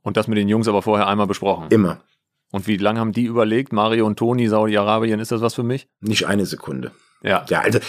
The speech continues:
Speaker 2: das ist das, du fragst sie nicht, ob das was ist, sondern du gibst einfach nur die Information weiter, dass da so eine Anfrage oder so ein Anruf kam. Ja,
Speaker 1: Ja.
Speaker 2: also das ist, das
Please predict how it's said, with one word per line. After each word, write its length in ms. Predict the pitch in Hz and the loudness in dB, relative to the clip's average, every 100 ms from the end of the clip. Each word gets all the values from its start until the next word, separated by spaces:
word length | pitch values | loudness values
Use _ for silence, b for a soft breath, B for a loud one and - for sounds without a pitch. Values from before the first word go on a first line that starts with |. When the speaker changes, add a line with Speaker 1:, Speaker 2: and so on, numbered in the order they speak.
| B | B
Speaker 2:
das 220 | - 104 | 0 2
ist 180 | 131 - | 0 0
das, 220 | 120 - | 0 0
du 80 | 107 | -6
fragst 360 | - 190 - - | 0 2 2 2
sie 100 | 131 | 4
nicht, 160 | 117 92 | 4 2
ob 80 | 92 | 0
das 180 | 101 | 2
was 200 | 92 82 | 2 0
ist, 240 | - 87 - | -2 -4 2
sondern 440 | 104 104 101 101 B B | 4 4 2 0 B B
du 100 | 110 | -2
gibst 480 | 104 - - - - | 0 0 -4 -10 -2
einfach 180 | 123 127 | 2 4
nur 120 | 110 | 4
die 100 | 107 | 4
Information 600 | 110 117 95 - 127 131 | 2 2 2 2 2 4
weiter, 240 | 104 104 101 | 4 4 2
dass 200 | 107 - | 2 2
da 140 | 95 | 2
so 120 | 101 | 2
eine 140 | 101 69 | 0 0
Anfrage 460 | 127 - 95 98 | -2 0 0 2
oder 140 | 104 98 | 2 2
so 80 | |
ein 80 | 101 | -2
Anruf 400 | 71 120 98 95 | -2 0 0 -2
kam. 360 | - 123 92 65 | 0 0 0 -2
Ja, 140 | 82 | 0
Speaker 1:
Ja. 120 | 98 | 0
Speaker 2:
also 460 | - 95 82 80 73 B B B - | 0 -4 -2 0 -2 B B B -10
das 200 | - - | -8 -6
ist, 240 | - - | -6 -8
das 280 | - - | -10 -12